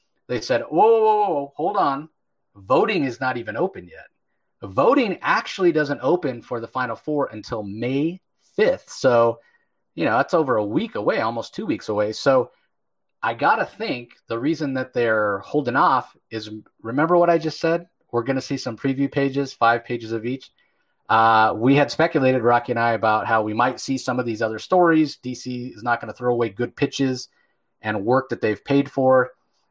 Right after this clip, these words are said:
Um, and, you know, a lot of these stories, Justice League, uh, Queer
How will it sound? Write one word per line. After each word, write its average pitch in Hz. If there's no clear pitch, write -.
Um, 101
and, 113
you 117
know, 113
a 110
lot 123
of 123
these 120
stories, 120
Justice 98
League, 107
uh, 95
Queer 117